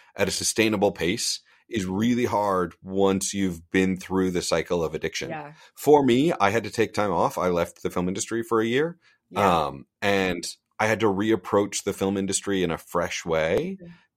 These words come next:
Speaker 1: that felt more sustainable and more moderate and like a good,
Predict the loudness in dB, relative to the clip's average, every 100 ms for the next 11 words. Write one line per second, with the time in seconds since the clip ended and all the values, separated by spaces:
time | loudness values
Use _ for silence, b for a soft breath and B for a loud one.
0 | -2 -2 -2 4 6 6 2 2 2 2
1 | -2 0 0 2 2 2 0 -2 -2 -2
2 | -2 -2 -2 -2 -4 -8 -6 -4 -6 -8
3 | -2 0 0 -4